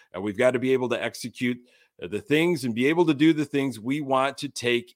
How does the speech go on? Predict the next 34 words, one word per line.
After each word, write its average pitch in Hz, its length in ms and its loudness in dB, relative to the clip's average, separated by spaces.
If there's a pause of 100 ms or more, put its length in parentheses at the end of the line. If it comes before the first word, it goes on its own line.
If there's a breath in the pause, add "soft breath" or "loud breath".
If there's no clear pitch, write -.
into 165 420 0
the 107 120 -2
game." 127 640 -2
Uh, 80 140 -12
Fegan 117 460 -4
wrote, 117 300 4 (580 soft breath)
uh, 90 140 -10
"Cease 170 440 -2
remains 147 480 2
healthy 165 840 0
and 101 280 -6
confident 127 720 0
that 113 140 -2
his 113 200 -4
velocity 120 680 2
will 104 180 -4
continue 131 540 -4
to 104 100 -4
climb 131 440 0
from 104 200 -6
the 98 120 -6
ninety-five 135 1080 0
miles 123 440 0
per 117 200 -2
hour 135 240 4
he 110 140 -8
topped 131 460 -2
out 127 280 2 (440 soft breath)
at 87 160 -10
last 120 520 0
Wednesday 113 600 -2
against 110 380 -6
the 107 100 0
Royals, 131 520 4